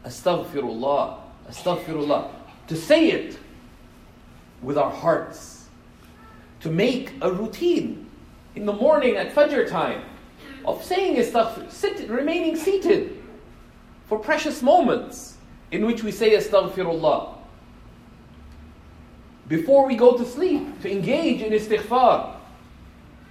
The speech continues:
Allah subhanahu wa ta'ala describes those who get up in the depths of the night and these days, with Fajr time being what it is, it's not at all difficult. Even a few moments before Fajr time,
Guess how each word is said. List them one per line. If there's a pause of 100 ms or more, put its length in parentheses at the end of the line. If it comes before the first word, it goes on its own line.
(720)
Allah
subhanahu
wa
ta'ala
describes (680)
those
who
get
up
in
the
depths
of
the
night (800)
and
these
days,
with (300)
Fajr
time
being
what
it
is,
it's
not
at
all
difficult. (240)
Even
a
few
moments
before
Fajr
time,